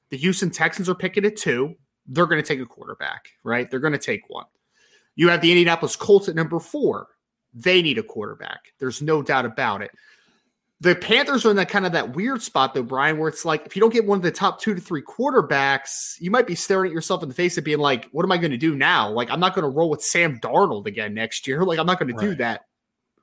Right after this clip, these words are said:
Speaker 1: So I think Carolina's a team that makes sense to move up. I think Indianapolis at number four would make sense with the, to trade with the Bears if there's a guy that they absolutely love that they wanna make sure that they can get with the number one overall pick. So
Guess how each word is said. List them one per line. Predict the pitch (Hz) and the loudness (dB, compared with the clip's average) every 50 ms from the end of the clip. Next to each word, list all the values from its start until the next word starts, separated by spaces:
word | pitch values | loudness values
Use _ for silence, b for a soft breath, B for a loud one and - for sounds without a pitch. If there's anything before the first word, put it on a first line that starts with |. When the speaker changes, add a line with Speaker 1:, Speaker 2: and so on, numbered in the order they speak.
| _ _ _ _ _ _ _ - - _ - | _ _ _ _ _ _ _ -20 -20 _ 0
Speaker 1:
So | - 180 | 2 4
I | 175 208 | 4 6
think | 226 226 208 | 4 4 2
Carolina's | - 196 185 165 151 143 143 156 165 170 165 | 4 4 4 6 4 4 2 2 2 0 -2
a | 170 165 | -4 -4
team | - - 180 185 185 190 185 - B B B B B B B B B B | -2 -2 0 0 0 0 -2 -6 B B B B B B B B B B
that | 160 156 156 165 | 0 0 2 2
makes | 165 170 170 - | 2 2 2 2
sense | - 180 165 160 - | 0 0 0 0 -2
to | - 160 | -4 -2
move | 151 147 143 135 135 | -2 -2 -2 0 0
up. | 131 135 135 - - - B B B B B B | 0 0 0 -2 -6 -20 B B B B B B
I | 151 180 | -2 0
think | 190 240 233 | 2 4 4
Indianapolis | 214 196 185 170 165 175 202 208 - 165 - | 4 4 4 4 4 4 2 2 0 -2 -2
at | - 160 | -2 -4
number | 160 156 139 160 | -4 -4 -4 -6
four | - - - - 180 214 254 262 202 156 135 131 - - - | -10 -6 0 2 4 4 6 6 6 6 4 2 -2 -4 -2
would | 151 156 156 | -2 0 2
make | 160 156 151 151 | 2 0 0 0
sense | - - 170 156 151 - | -2 -2 -2 -2 -2 -4
with | 151 143 - | -10 -10 -10
the, | - 110 - _ _ - | -12 -14 -16 _ _ -12
to | - 147 | -10 -10
trade | 120 - - 190 175 165 170 - | -6 -2 0 0 0 0 -2 -4
with | 147 147 147 | -4 -4 -4
the | - 110 | -4 -6
Bears | - - 160 190 233 233 185 131 123 - - | -2 2 4 6 6 6 6 4 2 -2 -8
if | 131 - | -6 -2
there's | 165 165 165 156 143 139 - | 0 0 2 2 0 0 0
a | 139 | -2
guy | - 175 165 160 | 0 0 0 0
that | 147 143 - | 0 -2 0
they | 151 139 - - - | 0 -2 0 0 -2
absolutely | 151 175 170 - - - 165 160 143 143 | 0 0 -2 -4 -8 -8 -8 -8 -8 -6
love | 139 143 151 156 143 131 | -2 0 0 0 0 0
that | 139 135 | -4 -4
they | - 160 | -4 -2
wanna | 156 160 156 147 | -2 -2 -2 -2
make | 143 151 147 | -2 -2 -2
sure | - - 143 | -2 -4 -8
that | 120 117 127 | -6 -2 0
they | 143 156 | 0 0
can | 143 127 110 | 0 -2 -8
get | 101 - 156 151 151 | -6 -4 -4 -4 -4
with | 147 - | -6 -6
the | 135 | -4
number | 131 131 117 131 | -4 -4 -4 -2
one | 131 131 123 | -4 -2 -2
overall | 120 117 101 117 110 104 104 101 | -2 -2 -2 -4 -6 -6 -6 -8
pick. | _ - 123 101 - - | _ -8 -8 -8 -8 -8
So | - - - 127 120 120 117 B | -8 -4 0 0 0 0 0 B